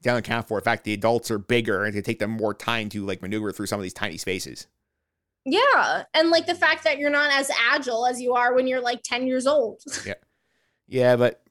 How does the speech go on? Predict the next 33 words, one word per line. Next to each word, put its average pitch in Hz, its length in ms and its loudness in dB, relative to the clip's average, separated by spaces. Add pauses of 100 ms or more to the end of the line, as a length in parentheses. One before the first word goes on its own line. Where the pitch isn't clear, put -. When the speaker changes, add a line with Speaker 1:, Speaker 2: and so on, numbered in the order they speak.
(140)
Speaker 1:
we'll 190 160 2
leave 190 240 6
it 120 100 0
there. 110 300 2 (180)
I 131 140 -2
think 170 180 0
this, 147 220 -4 (240)
uh, 139 100 2 (100)
this 165 220 -2
is 170 80 0
a 165 60 2
pass 113 340 -2
from 92 160 -8
us. 78 160 -8
We're 117 80 -6
not, 131 220 -4
we're 120 80 -2
not 123 100 2
recommending 107 300 -2
this 82 120 -12
one. 76 220 -14 (720)
Speaker 2:
Definitely 277 340 0
not. 208 300 -6 (240)
That's 254 160 0
a 240 240 2 (120)
two 370 200 8
thumbs 294 320 2
down. 220 400 -6 (320)
Speaker 1:
Yeah, 90 140 -6
two 165 260 0
thumbs 139 380 0
down, 101 460 0
but 101 220 -2